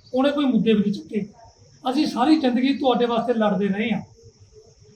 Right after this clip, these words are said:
ਪਰ ਤੁਸੀਂ ਸਾਨੂੰ ਵੋਟਾਂ ਨਹੀਂ ਪਾਈਆਂ। ਇੱਕ ਬੰਦਾ ਬਾਹਰੋਂ ਆਉਂਦਾ ਵਾ, ਕਰਮਜੀਤ ਬਰਾੜ,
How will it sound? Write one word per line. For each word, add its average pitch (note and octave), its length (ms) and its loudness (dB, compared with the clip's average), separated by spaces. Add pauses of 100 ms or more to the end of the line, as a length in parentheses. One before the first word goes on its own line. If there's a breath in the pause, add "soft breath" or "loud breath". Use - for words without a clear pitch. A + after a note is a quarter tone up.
ਪਰ B3 140 -2
ਤੁਸੀਂ B3+ 240 0
ਸਾਨੂੰ A3+ 260 -2
ਵੋਟਾਂ G3 360 0
ਨਹੀਂ G#3+ 200 0
ਪਾਈਆਂ। F#3 260 -6 (1040)
ਇੱਕ B3 180 -2
ਬੰਦਾ C4 200 6
ਬਾਹਰੋਂ B3 300 4
ਆਉਂਦਾ A#3+ 260 2
ਵਾ, A3+ 180 -2 (720)
ਕਰਮਜੀਤ A#3 440 -2
ਬਰਾੜ, G3 360 0